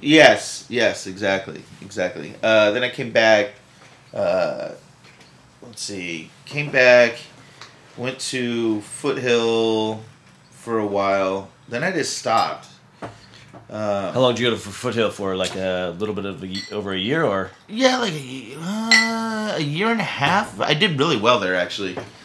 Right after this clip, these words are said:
Speaker 1: I think, like, San Diego was, like, the, you know, like, enough of the shock to the system. I did really well in school after that. Actually, even throughout high school, uh,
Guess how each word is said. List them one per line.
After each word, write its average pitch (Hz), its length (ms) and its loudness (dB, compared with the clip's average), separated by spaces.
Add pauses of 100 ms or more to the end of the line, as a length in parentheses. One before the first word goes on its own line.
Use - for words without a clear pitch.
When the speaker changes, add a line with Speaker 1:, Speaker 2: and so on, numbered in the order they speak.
(200)
Speaker 1:
I 131 100 4
think, 180 140 0
like, 131 160 0
San 139 240 -2
Diego 127 340 2
was, 110 120 -2
like, 110 140 -4
the, 107 100 -6
you 110 180 -10
know, 98 120 -8
like, 95 180 -8 (180)
enough 120 260 -8
of 110 60 -14
the 110 80 -6
shock - 260 -2
to - 60 -16
the 104 80 -6
system. 113 420 -8
I 107 80 -4
did 147 200 -6
really 120 220 -2
well 113 220 -2
in 92 60 -10
school 107 260 -6
after 101 140 -6
that. 87 180 -8
Actually, 135 400 0 (260)
even 214 200 -2
throughout 151 260 4
high 139 220 0
school, 107 500 -4 (640)
uh, 101 440 -4